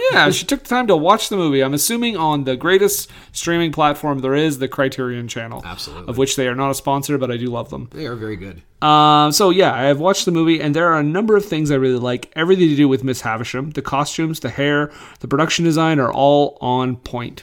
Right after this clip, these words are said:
Speaker 1: And we, we pointed that out. That house is so well made and looks so beautiful in the black and white.
Speaker 2: And,
Speaker 1: It's so
Speaker 2: and
Speaker 1: dark.
Speaker 2: the design of Miss Havisham is
Speaker 1: Yeah.
Speaker 2: amazing.
Speaker 1: Yes.
Speaker 2: She is a, like, the spinster of our time.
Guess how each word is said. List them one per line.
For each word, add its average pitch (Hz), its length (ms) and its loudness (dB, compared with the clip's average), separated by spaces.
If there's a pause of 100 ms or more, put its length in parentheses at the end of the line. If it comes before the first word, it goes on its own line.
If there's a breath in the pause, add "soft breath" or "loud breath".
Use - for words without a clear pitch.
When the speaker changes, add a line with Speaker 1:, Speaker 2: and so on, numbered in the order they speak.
Speaker 1:
And 139 140 -4
we, 143 100 -2
we 127 140 -8
pointed 131 260 -10
that 117 180 -14
out. 120 140 -14
That 120 180 -10
house 101 380 -10
is 90 140 -12
so 90 420 -12
well 95 440 -16 (340)
made 101 340 -12
and 92 100 -18
looks 104 160 -8
so 139 120 -2
beautiful 104 400 -6
in 101 60 -12
the 95 60 -12
black 90 260 -10
and 95 100 -14
white. 90 340 -16
Speaker 2:
And, 143 440 -4
Speaker 1:
It's 147 140 -2
so 135 80 -2
Speaker 2:
and 127 100 2
Speaker 1:
dark. - 360 -6
Speaker 2:
the 147 80 -4
design 139 560 -2
of 127 120 -4
Miss 123 180 -10
Havisham 117 400 -10
is 120 160 -8
Speaker 1:
Yeah. 113 60 -8
Speaker 2:
amazing. 117 600 -10
Speaker 1:
Yes. - 200 -12
Speaker 2:
She 151 160 0
is 143 140 -2
a, 139 80 -2
like, 135 220 -2 (120)
the 202 440 -2
spinster 180 760 -2
of 127 120 -4
our 127 140 -2
time. 143 480 -10